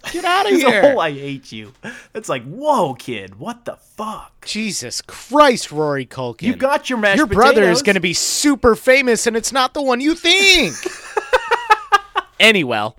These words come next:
Speaker 2: At this point, over the news, two hundred seventy-four cities have been preparing for an attack. That's how many cities are actually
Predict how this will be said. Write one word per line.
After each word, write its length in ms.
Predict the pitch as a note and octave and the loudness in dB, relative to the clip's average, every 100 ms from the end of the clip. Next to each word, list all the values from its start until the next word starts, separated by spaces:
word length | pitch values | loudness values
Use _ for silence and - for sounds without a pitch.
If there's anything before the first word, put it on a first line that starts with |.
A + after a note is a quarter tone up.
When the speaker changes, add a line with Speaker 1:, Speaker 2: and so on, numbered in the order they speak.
| _ - | _ -8
Speaker 2:
At 160 | D3+ - | -6 -2
this 180 | C#4 | -2
point, 520 | - G#3+ F#3+ F#3 E3 - | 2 2 4 0 -4 -4
over 180 | F#3 E3+ | 0 0
the 120 | D3+ | 0
news, 380 | D3+ D3+ C#3+ C3 | -4 -2 -2 -4
two 200 | - A#3 | -6 -2
hundred 180 | G#3+ E3+ | -2 -2
seventy-four 460 | - D#3 C#3+ D3+ B2+ | -4 -4 -6 -6 -8
cities 400 | - C3 B2 - | -8 -8 -8 -10
have 260 | B2 A#2 | -12 -10
been 260 | B2+ A#2+ A2+ | -8 -8 -8
preparing 460 | B2 - C3+ B2 | -14 -10 -8 -8
for 140 | A#2 A#2 | -8 -10
an 60 | G#2+ | -10
attack. 560 | - D#3 C#3+ C#3 - | -10 -6 -4 -6 -8
That's 200 | A#2 A#2 - | -12 -10 -8
how 160 | C3+ B2+ | -6 -6
many 200 | B2 A2+ | -8 -12
cities 400 | - B2 A#2 A#2+ | -12 -10 -10 -12
are 180 | A#2+ A#2 | -14 -12
actually 540 | A#2+ - A#2 A2 | -12 -12 -12 -12